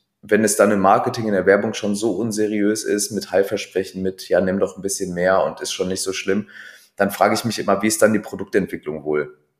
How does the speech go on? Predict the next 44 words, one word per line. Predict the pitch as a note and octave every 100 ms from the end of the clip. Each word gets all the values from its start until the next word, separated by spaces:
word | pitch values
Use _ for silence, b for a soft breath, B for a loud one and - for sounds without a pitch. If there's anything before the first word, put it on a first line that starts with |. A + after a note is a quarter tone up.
| _
Ähm, | E2+ F2 E2+ E2 E2 _ b b b b _ -
und | G2+ F#2+ F#2 F2+ F2 F2 -
genau, | - F#2+ F2
das | G2+ G2
sind | C#3+ B2+
so | C3+
Sachen, | A#2+ A#2
auf | F2+ F#2+
die | B2
achte | - - F#2
ich | -
persönlich | G#2+ F#2 A2+ C#3+ -
auch, | B2 C#3
wenn | G2+ G2
ich, | - -
ähm, | F2+ F2
abseits | - - G2+
von | - F#2
A | E2+
G | G2
one | F#2+ F#2+ E2+
auch | F2+ -
irgendwie | - G2 F#2+ F2+
noch | F2 D#2+ -
Specialty | - - G#2 G#2 - G2
Need | B2 B2+
Supplements, | A2 - F#2+ F#2 F#2 - B B B B
beispielsweise | F2+ - F#2 - F#2 F#2
wie | F#2+
Kreatin | F#2 - F2+ F#2 A#2+
oder | A#2 G2
so | F#2+
kaufe. | F#2 F2+ F#2+ - G2 - _ _ _ _ _ _ _ _ _ - -
Ähm, | F#2 F#2
und | - G2+
ansonsten, | G2 G2 G2 - A2
Ralf, | G2 G2 G2+ - -
würde | G2+
mich | G2+
auch | F#2+
interessieren, | G2 G2 - G#2
worauf | F#2+ F#2 -
du | G#2
achtest. | D2+ - - - _